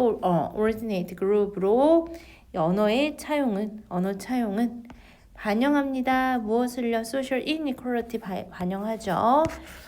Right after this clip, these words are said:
그쵸? 그리고 이 불평등에 대해서 설명이 들어갑니다. 관계부사.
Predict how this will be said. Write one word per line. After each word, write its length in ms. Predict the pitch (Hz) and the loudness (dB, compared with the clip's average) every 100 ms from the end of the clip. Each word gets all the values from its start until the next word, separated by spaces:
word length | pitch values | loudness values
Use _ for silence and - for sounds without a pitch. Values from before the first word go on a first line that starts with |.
| - | -20
그쵸? 760 | - - - - 180 240 294 294 - - - | -20 -20 -14 -6 -2 0 0 -4 -12 -20 -4
그리고 320 | 277 294 277 | 0 2 2
이 360 | - 254 247 | 2 2 2
불평등에 600 | 240 240 233 311 302 285 262 | 2 0 4 4 4 2 2
대해서 260 | 208 208 | 2 0
설명이 460 | 214 262 254 247 233 | -2 0 2 2 2
들어갑니다. 720 | 196 180 180 170 180 175 - | 0 -2 -2 -2 -2 -4 -8
관계부사. 1080 | - 190 175 180 180 175 180 - 202 254 320 | -8 -2 0 0 -2 -6 -6 -4 -2 0 -2